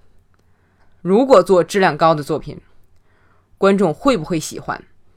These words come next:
包括这个现实题材的作品，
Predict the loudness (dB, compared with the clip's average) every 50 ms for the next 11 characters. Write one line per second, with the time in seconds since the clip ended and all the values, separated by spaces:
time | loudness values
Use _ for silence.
0 | _ _ _ _ _ _ _ _ _ -20 -18 -14 -4 4 6 6 6 6 4 4
1 | 2 2 2 2 -2 -10 -8 -6 -6 -6 -6 -6 -4 -2 -2 -2 0 -2 -6 -4
2 | -4 -6 -6 -4 -6 -8 -8 -8 -8 -8 -8 -8 -10 -16 -18